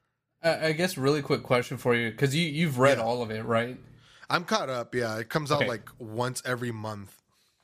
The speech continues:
Speaker 1: Okay. So in, in your opinion, or, like, in your view, are the episodes rushing the manga at all? Or, like,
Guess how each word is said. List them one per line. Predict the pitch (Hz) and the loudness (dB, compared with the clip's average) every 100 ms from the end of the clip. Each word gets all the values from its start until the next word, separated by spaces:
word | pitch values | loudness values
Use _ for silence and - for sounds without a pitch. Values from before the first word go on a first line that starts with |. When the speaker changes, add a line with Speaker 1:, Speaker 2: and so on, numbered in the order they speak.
| _ - | _ -2
Speaker 1:
Okay. | 165 170 - - - | -2 -2 -8 -20 -10
So | - 151 | 2 2
in, | 151 170 170 143 117 - - | 2 0 2 0 -2 -8 -4
in | 139 147 | 0 2
your | 143 165 | 4 4
opinion, | 147 127 139 139 127 117 | 2 2 2 2 2 0
or, | 120 117 | 0 2
like, | 113 110 107 | 2 0 0
in | 127 123 | 0 2
your | 123 120 | 2 0
view, | 113 120 120 113 110 - - _ _ _ _ _ | 0 2 2 0 -4 -8 -20 _ _ _ _ _
are | 147 151 | 4 4
the | 139 131 | 4 -2
episodes | 135 160 143 135 113 | -2 -2 0 0 0
rushing | 107 131 139 - 151 156 147 | 2 4 4 -2 -4 -4 -4
the | - 143 | 0 2
manga | 151 156 160 | 4 2 -2
at | 156 | 0
all? | 156 156 156 | 2 2 2
Or, | 131 | 0
like, | 117 113 107 | 2 0 -2